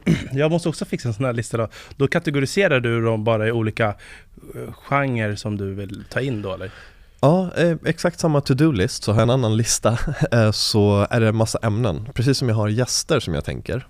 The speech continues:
Speaker 2: Eh, typ Petter vi-, ville jag ha typ ett år, så jag mejlade honom första gången. Han sa ja, hans assistent sa nej.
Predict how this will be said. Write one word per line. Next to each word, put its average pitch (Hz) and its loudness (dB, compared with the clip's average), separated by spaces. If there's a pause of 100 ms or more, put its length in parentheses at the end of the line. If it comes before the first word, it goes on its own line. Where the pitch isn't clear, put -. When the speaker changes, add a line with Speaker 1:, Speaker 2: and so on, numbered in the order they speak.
(160)
Speaker 2:
Eh, 101 0
typ - -4
Petter 98 -2
vi-, 92 -2
ville 90 -2
jag 85 0
ha 85 -4
typ - -8
ett - -6
år, 92 0
så - -2
jag 90 0
mejlade 92 0
honom 87 -4
första 92 -4
gången. 85 -2
Han 95 -2
sa 90 -2
ja, 87 0
hans 87 -4
assistent 87 -2
sa 80 -2
nej. 82 -2